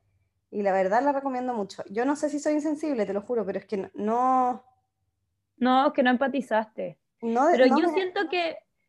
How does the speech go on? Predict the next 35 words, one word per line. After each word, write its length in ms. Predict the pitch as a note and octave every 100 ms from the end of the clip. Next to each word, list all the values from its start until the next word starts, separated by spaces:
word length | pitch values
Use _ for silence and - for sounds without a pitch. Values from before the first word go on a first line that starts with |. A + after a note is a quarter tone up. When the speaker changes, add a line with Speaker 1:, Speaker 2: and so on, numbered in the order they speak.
| _
Speaker 2:
las 160 | B3 B3+
descripciones 560 | B3 B3+ B3 - F4 G4
de 80 | F#4+
la 100 | E4+
gente 500 | E4+ F4+ F4 D#4 F4+
no, 520 | D#4 D4 C#4+ C#4 C4
no 220 | B3+ C4
son 200 | B3+ D4
como, 540 | D4+ F4 F4 F4+ F4 D#4+ - _ _ _ _ _ _ _ _
como 220 | - B3 A#3+
que 100 | C4
te 80 | B3
están 260 | A#3+ D#4
diciendo 400 | F4 D#4 F4+ F4+ E4+
cosas 280 | F4 F#4 -
que 100 | D#4
no 120 | D4+
te 80 | D#4
dan 200 | C#4 C#4
ganas 200 | D4 D4+
de 80 | E4+
leértelo. 600 | F#4 G4 - F#3+ E3+ - _ _
Speaker 1:
No. 360 | A3 G#3+ G3+ _ _ -
O 60 | A#3
sea, 220 | D4+ -
y 140 | A#3+
léanse 540 | A3 C4 F#4+ F#4+ E4+ E4
Las 180 | D#4+
alas 200 | D4 D#4+
de 100 | D#4+
Sophie, 300 | C#4+ D4+ D#4
es 120 | B3 A3+
mil 320 | A3 D#4+ D#4+
veces 220 | D4+ D4+
mejor. 400 | D4 - B3 D4+